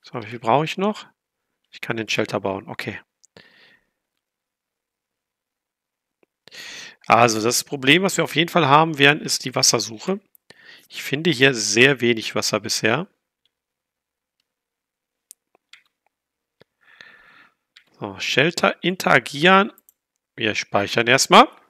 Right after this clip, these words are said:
So, und wir können bis zu sechzehn Stunden schlafen. Ähm, nö, das wollen wir jetzt erstmal nicht. Das wollen wir erstmal nicht.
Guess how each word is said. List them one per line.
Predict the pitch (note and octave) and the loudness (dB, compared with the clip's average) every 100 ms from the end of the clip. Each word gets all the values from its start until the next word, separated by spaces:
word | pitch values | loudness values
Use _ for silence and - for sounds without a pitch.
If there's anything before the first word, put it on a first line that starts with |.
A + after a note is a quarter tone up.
| _ _ _ _ - - _ _ - - - - - _ _ _ - - _ _ _ - | _ _ _ _ -20 -20 _ _ -20 -20 -20 -20 -20 _ _ _ -20 -20 _ _ _ -12
So, | A#2 G#2 A2 E2+ - - _ _ - | -8 0 2 2 -4 -20 _ _ -14
und | B2 B2 D3 F3+ - - _ _ _ _ _ _ _ _ - | -4 -2 -2 -6 -14 -16 _ _ _ _ _ _ _ _ -20
wir | - A2 | -14 -14
können | - A#2+ B2 C3 C3 - _ | -6 2 2 2 -6 -20 _
bis | - | -14
zu | B2+ | -12
sechzehn | G#2+ - - G#2+ | -12 -14 -12 -10
Stunden | - - G#2+ F2+ | -10 -14 -14 -8
schlafen. | - G#2 G2 A2 - F#2+ _ - - - - - - - _ - | -6 -2 0 -2 -6 -14 _ -20 -16 -14 -14 -14 -16 -20 _ 4
Ähm, | C3+ E3 F#3 G3+ G#3 _ _ - - _ _ _ _ _ _ _ _ _ | 8 8 4 -6 -12 _ _ -20 -20 _ _ _ _ _ _ _ _ _
nö, | - C#3+ A#2 - - _ - _ _ - | -6 2 2 2 -8 _ -20 _ _ -6
das | G#2 - | -4 0
wollen | G#2 F#2+ | 0 -2
wir | F2+ | -6
jetzt | - | -6
erstmal | - - - | -6 -6 -10
nicht. | - - - - _ _ _ _ - | -12 -14 -16 -16 _ _ _ _ -14
Das | - - - | -10 -8 -8
wollen | - - | -10 -12
wir | - | -8
erstmal | - - - | -8 -10 -18
nicht. | - - - | -18 -18 -18